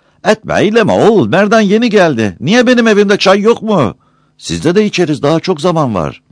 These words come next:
Meraktan yay gibi gerilmiştim. Çift ayak hopladım. Olan biteni bir çırpıda öğrendim. Nazlı'dan yana arkadaşlarıma olan kırgınlığım ilk ağızda uçtu. Zincirleme olaylar yaman silkelemişti Çeşmirlileri.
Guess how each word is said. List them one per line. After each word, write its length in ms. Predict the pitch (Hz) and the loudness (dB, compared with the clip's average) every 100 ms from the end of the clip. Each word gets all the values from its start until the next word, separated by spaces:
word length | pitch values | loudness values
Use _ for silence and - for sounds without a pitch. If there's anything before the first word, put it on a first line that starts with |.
| _ _ _ _ - | _ _ _ _ -14
Meraktan 480 | 69 73 85 - 101 | -10 -8 -8 -4 -4
yay 260 | 90 123 | -2 -2
gibi 240 | 101 76 78 | -4 -6 -6
gerilmiştim. 600 | 73 65 69 69 67 64 | -6 -8 -10 -10 -12 -10
Çift 300 | - 170 - | -6 -6 -4
ayak 240 | 90 90 | -6 -4
hopladım. 560 | 78 - 67 64 62 - _ _ _ _ _ _ _ _ _ _ _ _ - | -8 -6 -8 -8 -12 -16 _ _ _ _ _ _ _ _ _ _ _ _ -2
Olan 300 | 160 190 170 | 0 0 -2
biteni 320 | - 160 107 | -4 -4 -2
bir 120 | 123 | -4
çırpıda 380 | - 92 82 82 | -6 -10 -8 -6
öğrendim. 540 | 71 67 71 67 58 52 | -6 -6 -8 -10 -14 -8
Nazlı'dan 460 | 98 101 92 113 | -4 -4 -4 -4
yana 220 | 104 76 90 | -4 -4 -4
arkadaşlarıma 680 | 80 90 87 - 78 95 | -4 -6 -6 -6 -8 -6
olan 260 | 92 71 80 | -4 -4 -6
kırgınlığım 600 | 78 71 78 71 78 82 | -8 -8 -8 -6 -6 -6
ilk 240 | 76 151 | -4 -4
ağızda 380 | 120 110 92 117 | -2 -2 -2 -4
uçtu. 500 | 82 71 - 67 62 _ _ _ - | -6 -8 -12 -12 -14 _ _ _ -12
Zincirleme 560 | 101 156 143 147 160 | -4 -4 -2 -2 -2
olaylar 400 | 156 143 143 131 | -2 -2 -2 -2
yaman 360 | 107 87 101 127 | -2 -2 -2 -2
silkelemişti 760 | - 85 82 73 69 80 71 | -4 -10 -8 -8 -8 -10 -10
Çeşmirlileri. 840 | - 71 - 73 67 69 67 62 60 | -10 -10 -10 -12 -10 -10 -10 -12 -14